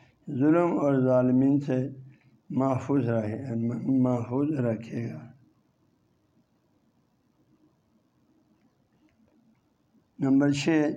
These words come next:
فیض و برکات نمبر چھ، جو کوئی اس اسم کو، اس مقدس کو کثرت سے پڑھتے رہے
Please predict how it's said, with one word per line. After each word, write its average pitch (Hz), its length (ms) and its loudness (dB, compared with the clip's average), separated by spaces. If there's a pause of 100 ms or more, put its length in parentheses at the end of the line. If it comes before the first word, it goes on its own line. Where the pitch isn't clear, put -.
(440)
فیض 127 580 -2
و 139 40 2
برکات 123 440 0
نمبر 113 380 0
چھ، - 180 -16 (760)
جو 156 360 2
کوئی 165 360 0
اس 151 200 -2
اسم 139 500 0
کو، 131 380 -2
اس - 180 -14
مقدس 135 640 0
کو 131 220 -2
کثرت 143 540 -2
سے 139 200 -2
پڑھتے 135 460 -2
رہے 110 260 0